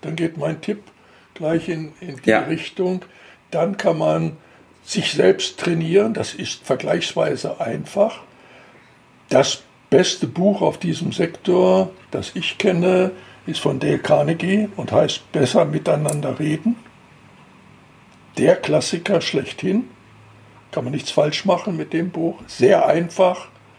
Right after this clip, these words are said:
Speaker 1: sehr praxisnah, unglaublich nützlich. Und der zweite Tipp geht dann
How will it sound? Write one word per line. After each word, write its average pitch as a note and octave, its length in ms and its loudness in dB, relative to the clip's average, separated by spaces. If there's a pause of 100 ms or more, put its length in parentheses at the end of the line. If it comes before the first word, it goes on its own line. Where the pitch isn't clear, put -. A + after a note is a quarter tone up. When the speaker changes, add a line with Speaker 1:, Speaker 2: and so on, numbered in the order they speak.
(160)
Speaker 1:
sehr B2 300 4
praxisnah, D3+ 920 -2 (840)
unglaublich D#3 840 2 (520)
nützlich. E3+ 540 0 (1120)
Und C#3 360 -4
der C3 380 -2 (920)
zweite E3 540 0
Tipp - 260 2 (640)
geht E2 260 -6
dann E2 360 2